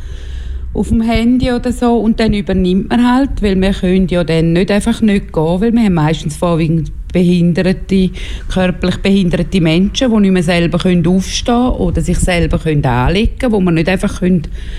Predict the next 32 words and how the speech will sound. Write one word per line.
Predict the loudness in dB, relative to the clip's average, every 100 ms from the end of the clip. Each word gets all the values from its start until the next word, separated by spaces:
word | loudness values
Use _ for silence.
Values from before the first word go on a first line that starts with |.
| -6 -4
sein | 0 2 4
lassen. | 2 0 -4 -8 -10 -12 -12 -12 -4
Und | 0 0 0
dann | 0 2 2 0 -2 -6
schauen | 0 0 0 0
wir, | 0 2
was | 2
wir | 2
können | 2 2
organisieren | 2 0 2 2 2 2 2
können. | 0
Und | 0
dann | 0
gibt's | 0 0
halt | 0
manchmal | 0 2 2
sehr | 2 2 2
lange | 2 2 2 2
Schichten. | 2 0 0 -4 -4 -2 -2 -6 -12 -8 -2
Wenn | 0
man | 0
sicher | 0 0 2 2
ausfallen | 2 0 0 2 2
lassen | 2 2 2
könnte, | 2 2 0
ist | 0
mal | 2
ein | 2 2
Haushalt | 4 2 2 0 2 0 -2 -2
oder, | -2 0 0
äh, | 2 0 0
ein | -2